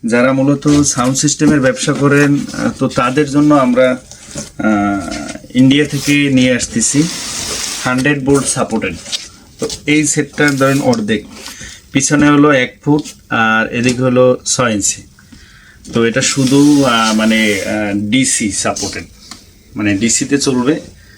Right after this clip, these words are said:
তো আমাদের টার্গেট যে, আহ, পঁয়ত্রিশশো, চার হাজার টাকার মধ্যেই রাখার এরকম একটা টার্গেট আছে। তো খুবই ভালো সাউন্ড কোয়ালিটি হবে, দুইটা হর্ন বাজবে,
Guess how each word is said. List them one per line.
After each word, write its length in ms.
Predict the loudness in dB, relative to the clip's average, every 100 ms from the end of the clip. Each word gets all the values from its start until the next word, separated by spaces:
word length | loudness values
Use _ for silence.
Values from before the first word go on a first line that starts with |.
| -20 -20 -20 -20 -2
তো 100 | 0
আমাদের 340 | 2 2 0
টার্গেট 480 | -2 -2 -2 -2 -2
যে, 360 | 0 2 2 0
আহ, 360 | -4 -4 -4 -2
পঁয়ত্রিশশো, 640 | 0 0 0 -2 -2 -2
চার 240 | 0 0 0
হাজার 220 | 0 -2
টাকার 320 | -4 -4 0
মধ্যেই 560 | 2 0 0 0 2 0 -6 -20 -20 -20 -10 -2
রাখার 300 | -2 0 0
এরকম 300 | -2 -2 -4
একটা 180 | -2
টার্গেট 380 | -2 -2 -2 -2
আছে। 240 | -4 -6 -8 -14 -20 -20 -20 -20 -20 -8
তো 260 | 0 2 0 0
খুবই 260 | 0 2
ভালো 260 | 2 2 0
সাউন্ড 300 | 0 0 2
কোয়ালিটি 360 | 2 2 0
হবে, 380 | 2 2 4 2
দুইটা 380 | 2 2 2 0
হর্ন 280 | 2 2 2
বাজবে, 440 | 2 2 0 0